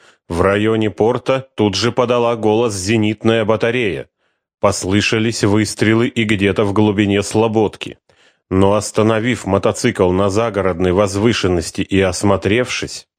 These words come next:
комбат сразу же обратил внимание на то, как слабо защищен город от авиации противника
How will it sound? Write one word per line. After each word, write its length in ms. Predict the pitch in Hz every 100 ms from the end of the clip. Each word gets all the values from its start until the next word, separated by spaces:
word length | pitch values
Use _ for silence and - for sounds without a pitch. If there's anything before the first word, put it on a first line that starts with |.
| -
комбат 500 | 110 107 95 120 123
сразу 460 | - 117 147 107
же 180 | 90 101
обратил 500 | 98 90 101 - 104
внимание 680 | 85 90 107 110 101 95 92
на 200 | 95 98
то, 300 | - 139 135 - - -
как 200 | - 120
слабо 520 | - - 123 151 107
защищен 760 | 90 98 - 113 - - 104 90
город 400 | 82 131 131 98 -
от 160 | 110
авиации 640 | 107 110 120 113 - 107
противника 840 | 95 107 107 - 131 101 90 -